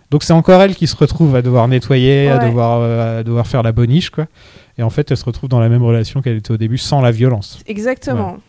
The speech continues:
Speaker 2: c'est ça.
Speaker 1: Ouais.
Speaker 2: Mais, euh, et, et elle le porte encore plus sur elle, parce que là, elle a, littéralement, elle est couverte de bouffe de la tête aux
Speaker 1: <laughs>
Speaker 2: pieds. Lui, carrément, ça l'amuse, euh, il grignote, quoi.
Speaker 1: Il grignote, euh, il en
Speaker 2: Il prend
Speaker 1: transforme ça
Speaker 2: tout
Speaker 1: en
Speaker 2: à la
Speaker 1: jeu,
Speaker 2: légère.
Speaker 1: voilà.
Speaker 2: Il est, il est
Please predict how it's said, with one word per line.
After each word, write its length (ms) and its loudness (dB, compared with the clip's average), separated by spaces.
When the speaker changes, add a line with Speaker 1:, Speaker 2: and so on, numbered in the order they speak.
Speaker 2:
c'est 140 -12
ça. 200 -8
Speaker 1:
Ouais. 100 -8
Speaker 2:
Mais, 200 -2
euh, 80 0
et, 260 -2
et 60 -4
elle 200 -2
le 100 0
porte 240 -6
encore 240 -8
plus 220 -6
sur 300 -8
elle, 140 -2
parce 140 -12
que 80 -6
là, 120 0
elle 60 -6
a, 100 -6
littéralement, 520 -6
elle 80 -10
est 100 -16
couverte 320 -6
de 100 -12
bouffe 200 -10
de 100 -8
la 140 -2
tête 300 0
aux 60 -6
Speaker 1:
<laughs> 0 -
Speaker 2:
pieds. 280 -10
Lui, 220 -2
carrément, 360 -6
ça 160 -8
l'amuse, 460 -10
euh, 220 -8
il 80 -10
grignote, 500 -8
quoi. 180 -6
Speaker 1:
Il 80 -2
grignote, 580 4
euh, 240 2
il 180 -2
en 40 0
Speaker 2:
Il 80 -2
prend 100 -2
Speaker 1:
transforme 260 -2
ça 120 -6
Speaker 2:
tout 60 2
Speaker 1:
en 40 4
Speaker 2:
à 80 4
la 80 2
Speaker 1:
jeu, 140 4
Speaker 2:
légère. 280 -2
Speaker 1:
voilà. 100 -6
Speaker 2:
Il 120 -4
est, 340 -10
il 100 -10
est 100 -8